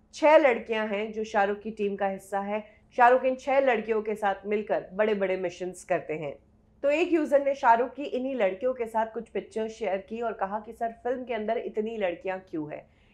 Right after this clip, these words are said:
यानी कि कहीं ना कहीं इस यूजर ने लोगों का ध्यान फिल्म की कहानी से भटकाकर लड़कियों पर लाने की कोशिश की कि इतनी लड़कियां लेकर शाहरुख ने फिल्म बनाई है।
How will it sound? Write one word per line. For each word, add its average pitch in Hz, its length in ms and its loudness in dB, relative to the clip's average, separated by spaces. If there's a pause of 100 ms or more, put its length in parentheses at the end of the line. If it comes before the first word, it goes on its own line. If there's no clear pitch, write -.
(120)
यानी 240 260 6
कि 277 100 -10
कहीं 233 240 -4
ना 254 100 -4
कहीं 247 360 -6
इस 220 140 -14
यूजर 214 320 -4
ने 220 140 -6
लोगों 202 260 -2
का 220 160 0
ध्यान 202 420 -2 (320)
फिल्म 240 240 -2
की 247 80 -10
कहानी 214 440 -4
से 233 120 -10
भटकाकर 196 520 -4
लड़कियों 214 420 -2
पर 220 160 0
लाने 180 240 0
की 185 120 -10
कोशिश 185 360 -8
की 240 160 -12 (320)
कि 247 120 -6
इतनी 247 280 -4
लड़कियां 202 420 0
लेकर 196 240 -2
शाहरुख 175 400 -2
ने 180 100 -2
फिल्म 160 260 -4
बनाई 147 260 -4
है। 147 240 -10